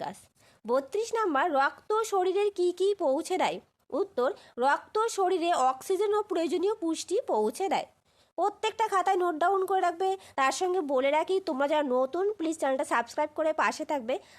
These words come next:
পাশে থাকার বেল আইকনটি ক্লিক করে রাখবে, যাতে নতুন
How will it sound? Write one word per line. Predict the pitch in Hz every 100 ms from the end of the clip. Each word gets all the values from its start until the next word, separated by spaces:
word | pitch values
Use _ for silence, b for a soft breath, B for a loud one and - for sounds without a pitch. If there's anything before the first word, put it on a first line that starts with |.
| B
পাশে | 254 311 370
থাকার | 392 392 381
বেল | 311 302
আইকনটি | 294 359 311 349
ক্লিক | - 262 311
করে | 370 330
রাখবে, | 302 294 349 403 b b _
যাতে | 247 240 330
নতুন | 311 240 247